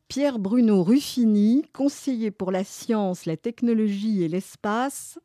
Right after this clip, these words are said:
à l'ambassade de France en Russie. Monsieur le conseiller, bonjour.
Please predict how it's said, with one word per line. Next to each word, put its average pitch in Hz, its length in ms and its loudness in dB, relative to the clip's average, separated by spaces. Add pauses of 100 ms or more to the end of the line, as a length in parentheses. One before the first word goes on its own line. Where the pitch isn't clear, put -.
(300)
à 175 80 -4
l'ambassade 226 640 0
de 175 120 0
France 254 500 -4
en 196 100 -2
Russie. 160 480 -10 (720)
Monsieur 185 260 -2
le 208 60 -2
conseiller, 196 580 -4
bonjour. 170 720 -4